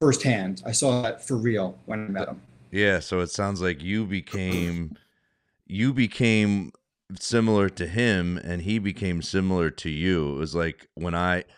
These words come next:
Speaker 2: I always, I talk to Mike about this a lot, and I tell him why. I can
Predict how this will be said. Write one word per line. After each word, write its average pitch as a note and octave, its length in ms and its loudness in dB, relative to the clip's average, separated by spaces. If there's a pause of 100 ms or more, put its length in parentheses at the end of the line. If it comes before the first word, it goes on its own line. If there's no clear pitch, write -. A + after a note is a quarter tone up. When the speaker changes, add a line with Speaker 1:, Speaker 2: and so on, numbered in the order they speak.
(280)
Speaker 2:
I A2+ 220 4
always, A2+ 280 2
I G2+ 140 0
talk B2 300 2
to G#2+ 80 -2
Mike G#2+ 260 4
about E2+ 300 0
this E2 200 -4
a E2+ 60 -2
lot, E2+ 400 2
and D#2 160 -4
I D2 80 -4
tell E2+ 260 -4
him D#2+ 120 -2
why. D#2 260 2
I D#2 60 0
can D#2+ 160 -14